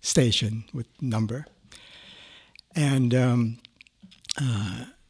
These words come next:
I went up to the gate and I noticed that, um, there was an, uh, telecom that I could pick up. Um, and it was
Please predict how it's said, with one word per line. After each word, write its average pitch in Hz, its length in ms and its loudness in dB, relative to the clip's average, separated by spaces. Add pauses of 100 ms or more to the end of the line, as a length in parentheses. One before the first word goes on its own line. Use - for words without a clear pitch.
(640)
I 135 140 0
went 135 320 4 (720)
up 143 220 0
to 151 180 4
the 117 300 4
gate 175 420 2 (100)
and 131 180 0
I 117 80 2
noticed 120 460 4
that, 113 300 -2
um, 107 240 -2
there 117 140 -2
was 113 220 -4
an, 113 220 -2 (340)
uh, 117 300 -6
telecom 135 560 4
that 143 140 -6
I 104 80 -4
could - 180 -8 (160)
pick - 180 -4
up. - 380 -4 (800)
Um, 117 880 -6
and 131 160 -2
it 127 100 2
was 165 300 0